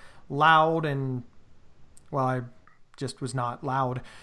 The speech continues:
And I kept to myself because I wanted to stay working because, you know, I needed health insurance and I needed a job and I needed money. So I didn't tell anybody that I was sick with anything. And, uh,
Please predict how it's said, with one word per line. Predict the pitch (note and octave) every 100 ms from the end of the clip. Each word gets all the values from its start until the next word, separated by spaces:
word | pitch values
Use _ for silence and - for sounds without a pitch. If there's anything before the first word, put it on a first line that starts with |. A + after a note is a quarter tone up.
| - -
And | - C#3 C#3 C#3+
I | D3
kept | F3+ E3
to | F3+
myself | E3+ - F#3+ G3
because | E3+ E3+
I | D#3
wanted | D#3 D#3+ D#3+
to |
stay | D#3 E3+
working | D3+ F3 - D3 C#3
because, | C3 D3+ C#3+
you |
know, | E3
I | D#3+
needed | G3+ F3
health | E3+ G3+
insurance | E3+ D#3+ D3 D3+
and | C#3
I |
needed | D#3 E3+ C#3+
a |
job | C3 E3 F#3 D#3
and | C3+
I |
needed | D3 E3 C3+
money. | D3+ G3+ A#2+ A#2
So | - C#3+
I | F3
didn't | F#3+ C3+
tell | F3 D#3
anybody | F3 E3 E3 D#3
that | D3
I | D#3+
was | C#3
sick | - F3+ D#3+
with | B2
anything. | E3+ D3 B2+ A2+ A#2 - - - - - - -
And, | A#2+ A#2 A#2 A#2
uh, | A#2